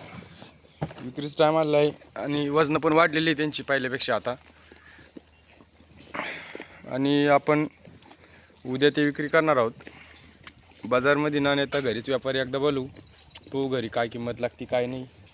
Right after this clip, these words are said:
नंतर मग बाजारात न्यायचा निर्णय घेऊ. एवढे बाजारात न्यायला पण सोपं नाही आहे,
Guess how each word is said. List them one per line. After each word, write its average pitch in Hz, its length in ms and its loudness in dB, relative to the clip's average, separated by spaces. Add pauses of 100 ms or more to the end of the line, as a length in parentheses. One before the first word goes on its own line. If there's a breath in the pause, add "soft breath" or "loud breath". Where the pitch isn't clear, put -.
(160)
नंतर 117 280 -4
मग 123 200 -4
बाजारात 123 380 -2
न्यायचा 127 260 -4
निर्णय 127 340 -2
घेऊ. 104 180 -6 (680 loud breath)
एवढे 120 220 -2
बाजारात 120 380 0
न्यायला 131 260 4
पण 151 120 2
सोपं 120 340 0
नाही 127 140 4
आहे, 117 100 0